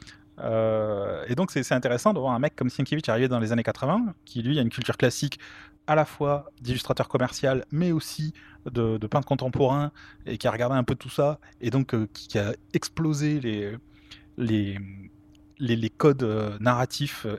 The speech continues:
et esthétiques de, de, des comics, euh, de Marvel, mais qui, justement, euh, les, est, est devenu lui-même un maître et a nourri, c'est, c'est une des nouvelles générations, euh,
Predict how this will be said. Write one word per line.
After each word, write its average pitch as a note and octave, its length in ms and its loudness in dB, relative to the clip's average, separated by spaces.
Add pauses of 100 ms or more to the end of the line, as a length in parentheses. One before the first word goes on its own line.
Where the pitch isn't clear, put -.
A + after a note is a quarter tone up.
et D#3 260 0
esthétiques - 600 -6
de, A2+ 220 0
de, G#2+ 240 -2
des G#2+ 120 -6
comics, B2 280 0 (120)
euh, G2 140 -4
de G2 280 -8
Marvel, C#3+ 420 4 (1700)
mais D3 240 2
qui, - 300 -12
justement, D3 640 0
euh, A#2 400 2
les, A2 120 0
est, A#2 500 0
est - 20 -4
devenu A#2+ 340 0
lui-même C#3 320 2
un A#2 80 -2
maître D3+ 320 0
et B2+ 60 0
a A#2 80 0
nourri, C#3 380 2
c'est, B2 280 2
c'est B2 160 -2
une A#2 140 2
des A2+ 160 -2
nouvelles B2+ 240 2
générations, C3+ 720 2
euh, G#2+ 80 -2